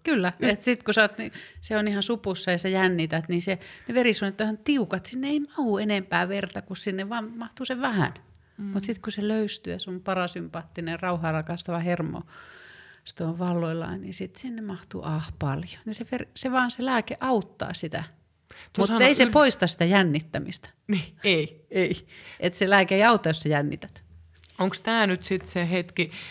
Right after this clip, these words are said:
Speaker 2: kun se on tietenkin, että kuinka paljon lääkettä voi käyttää apuna, jos kysyy enemmän ehkä sellaista psyykkisestä just siitä, että pelottaa, jännittää?
Speaker 1: Jotkut tutkimukset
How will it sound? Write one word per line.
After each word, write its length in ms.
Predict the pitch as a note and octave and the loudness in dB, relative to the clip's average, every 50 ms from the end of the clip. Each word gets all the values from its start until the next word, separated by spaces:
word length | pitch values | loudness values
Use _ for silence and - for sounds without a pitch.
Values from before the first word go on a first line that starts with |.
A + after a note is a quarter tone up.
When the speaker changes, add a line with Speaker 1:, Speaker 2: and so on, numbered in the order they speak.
| - - _ | -18 -12 _
Speaker 2:
kun 100 | - E3+ | -4 -2
se 180 | D#3 - G3 F3 | 0 4 6 6
on 120 | E3 E3 | 6 6
tietenkin, 440 | D#3+ F3+ E3+ D#3+ D#3 D#3 D#3 - E3 | 4 4 4 4 4 2 2 2 0
että 120 | D#3+ D#3+ | 0 2
kuinka 260 | - G3 G3 F#3 F3 E3+ | 4 4 4 4 4 2
paljon 440 | F3 - D#3+ D#3+ D#3+ D#3 D3+ D#3 | 0 -2 -2 0 0 0 0 2
lääkettä 600 | D#3 E3+ F3 D#3 D3+ - E3 D#3 - - - D#3+ D3+ - - - - - - - - - _ - | 2 4 4 4 2 2 -2 -8 -8 -8 -6 -6 -6 -6 -10 -20 -20 -20 -20 -20 -20 -20 _ -8
voi 160 | - - D#3+ D#3 | -4 -4 -2 -2
käyttää 400 | D#3 D#3+ D#3+ D#3+ D#3+ - D#3+ - | -2 -4 -4 -4 -2 -2 -2 0
apuna, 400 | - - D#3 D#3+ E3 D#3+ D#3 C#3+ | 0 0 0 0 -2 -4 -4 -4
jos 220 | D3+ F3 E3+ D#3+ - | -4 -4 -6 -6 -8
kysyy 320 | - F3+ D3 D#3 D#3 D3 C#2 | -10 -8 -6 -6 -6 -6 -6
enemmän 380 | C#2+ D2+ - D#3+ - - F3 - | -8 -8 -8 -8 -8 -10 -10 -8
ehkä 200 | D3+ C#3 - - | -10 -10 -8 -8
sellaista 300 | D3 - - E3 D#3 D#3+ - | -10 -8 -6 -8 -8 -8 -6
psyykkisestä 680 | - - F3 D#3+ D3+ D#3 - E3 D#3 F3+ F3 - - - | -2 0 2 2 2 0 -2 -6 -6 -6 -6 -6 -6 -6
just 200 | E3 D#3+ D#3+ - | -6 -8 -8 -10
siitä, 220 | - - D3+ E3 | -10 -10 -8 -8
että 100 | D#3+ - D#3+ | -8 -8 -8
pelottaa, 400 | D#3+ D#3 D#3+ D#3+ - - D#3 D3+ | -6 -6 -6 -8 -8 -8 -8 -6
jännittää? 640 | - - C#3+ C#3 E3 F3 E3 - - - - - - - - - _ _ _ _ _ _ - - - - - - - - - _ _ - - - - - - - - - - - - - - - - - - - - _ _ _ _ _ _ _ _ - | -6 -8 -8 -8 -8 -10 -10 -12 -12 -12 -8 -8 -8 -8 -10 -12 _ _ _ _ _ _ -20 -20 -20 -20 -20 -20 -20 -20 -20 _ _ -20 -20 -20 -20 -20 -20 -20 -20 -20 -20 -16 -16 -14 -14 -16 -20 -20 -20 -20 -20 _ _ _ _ _ _ _ _ 2
Speaker 1:
Jotkut 300 | - A#3 C4 - - A#3+ | 4 4 4 4 0 0
tutkimukset 720 | - A3 A3 A3 - - E3+ E3 E3+ E3+ - - E3+ - | 0 0 -2 0 0 0 0 0 0 -4 -2 -2 -4 -4